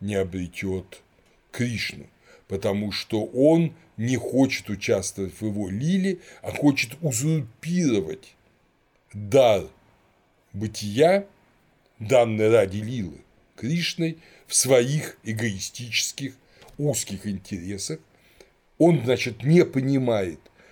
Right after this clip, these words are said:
что он замысел Бога, предназначенный для любви, и поэтому он, э, не может достичь освобождения, мокши, и обречен на мучение и перерождение.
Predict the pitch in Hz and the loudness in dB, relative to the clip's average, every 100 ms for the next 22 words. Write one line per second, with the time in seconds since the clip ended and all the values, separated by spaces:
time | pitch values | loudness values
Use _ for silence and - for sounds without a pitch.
0 | _ - - - 131 - 135 131 101 - | _ -8 -6 2 2 4 4 6 4 -2
1 | _ - 98 113 127 98 95 117 110 101 | _ -12 -2 4 4 4 -4 -4 -4 -2
2 | 123 107 95 - 92 104 95 110 95 - | 2 2 0 -8 -8 -6 -4 -4 -6 -8
3 | 95 90 95 104 87 92 131 180 - _ | -12 -12 -8 -8 -10 -16 -12 -12 -12 _
4 | _ _ - - - 165 147 139 165 165 | _ _ -20 -20 -4 0 6 8 8 6
5 | 147 123 117 117 120 123 120 113 107 95 | 2 2 2 4 4 4 0 -2 -2 -2
6 | - - 113 113 107 107 101 104 95 - | -6 -8 -4 -2 -2 -2 -4 -6 -8 -18
7 | _ _ _ _ _ _ _ _ _ 98 | _ _ _ _ _ _ _ _ _ -8
8 | 101 - - 92 - - _ _ _ _ | -6 -6 -8 -12 -12 -12 _ _ _ _
9 | _ _ 98 - 104 98 80 87 113 151 | _ _ -8 -6 -2 -2 -4 -6 -4 -2
10 | 185 196 104 95 117 - - 185 - _ | -2 -2 -4 -4 -6 -6 -6 -6 -8 _
11 | - _ 120 117 107 104 - 131 147 151 | -20 _ 2 2 2 -4 -2 2 2 2
12 | 113 98 101 110 107 104 98 107 110 117 | -4 -4 0 0 0 -4 -8 -6 -6 -6
13 | 92 85 98 87 85 78 - - | -10 -10 -10 -8 -10 -14 -16 -20